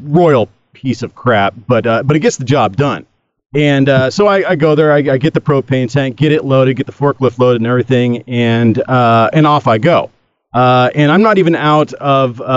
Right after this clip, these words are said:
of the, uh, the industrial park when one of my chains comes loose on the forklift and it moves forward about two feet.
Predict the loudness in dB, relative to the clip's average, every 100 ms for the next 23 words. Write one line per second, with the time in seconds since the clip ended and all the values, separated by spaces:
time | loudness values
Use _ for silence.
0 | 0 0 -2 0 0 0 0 0 2 2
1 | 0 0 -2 0 2 0 -4 -2 0 2
2 | 2 0 0 2 2 0 -2 0 0 0
3 | -2 0 0 0 0 -2 0 0 2 -2
4 | 0 0 0 2 0 0 -2 0 2 2
5 | 0 0 0 -2 -4 -2 -2 -2 -4